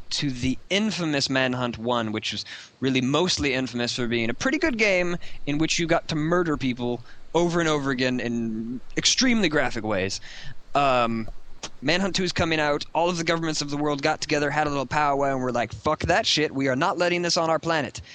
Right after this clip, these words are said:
Um, except for the U S, where technically they didn't ban it by law, but they have functionally censored it by turning it into an A O title, um, an adults-only title, which mi-, m-, gives it financial death sentence.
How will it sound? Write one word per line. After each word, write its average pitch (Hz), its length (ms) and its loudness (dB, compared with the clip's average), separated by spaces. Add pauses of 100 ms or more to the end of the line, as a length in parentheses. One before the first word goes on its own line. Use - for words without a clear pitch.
(280)
Um, 127 300 2
except - 300 0
for 240 60 -2
the 220 100 0
U 220 160 0
S, 160 180 2
where 151 380 0 (260)
technically 190 640 2
they 147 160 2
didn't 175 180 0
ban 160 220 2
it 139 80 0
by 139 160 4
law, 143 460 2 (280)
but 135 260 2 (220)
they 156 280 0
have 160 120 -2
functionally 214 600 0
censored 170 520 0
it 127 200 -2
by 127 160 4
turning 151 380 -2
it 143 120 0
into 127 540 0 (340)
an 139 120 0
A 151 240 2
O 156 160 2
title, 113 440 0 (300)
um, 110 200 2
an 120 100 0
adults-only 139 520 0
title, 110 260 2
which 107 300 -2 (640)
mi-, 131 340 2
m-, 127 220 4 (120)
gives 151 200 4
it - 80 2
financial 143 720 2
death 139 240 0
sentence. 101 560 -4